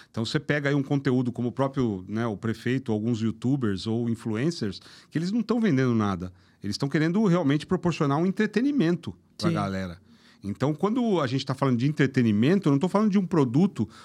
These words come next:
Speaker 1: um serviço, um curso, alguma coisa que eu vou vender no final. O que eu quero é audiência.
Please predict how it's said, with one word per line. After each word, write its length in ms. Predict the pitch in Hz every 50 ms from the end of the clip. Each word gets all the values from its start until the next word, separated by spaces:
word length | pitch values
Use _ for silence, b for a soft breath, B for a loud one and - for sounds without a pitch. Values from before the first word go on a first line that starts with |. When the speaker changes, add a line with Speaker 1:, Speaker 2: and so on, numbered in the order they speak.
| b b
Speaker 1:
um 80 | - 127
serviço, 600 | - - 143 120 104 98 123 156 170 - - - 123
um 80 | 117
curso, 420 | 110 - - 139 165 170 - - 127
alguma 240 | 120 120 135 139 131
coisa 240 | - 147 147 139 139
que 60 | -
eu 60 | 156
vou 100 | 143 151 143
vender 320 | 151 160 147 127 135 139
no 80 | 143 135
final. 440 | 139 - 143 123 113 110 101 92 b b b b b b
O 80 | 110 107
que 120 | - -
eu 80 | 160 147
quero 440 | 151 - 151 160 180 226 233 - - -
é 160 | 170 196 233
audiência. 800 | 220 240 262 208 220 214 165 151 151 147 - - - 98 87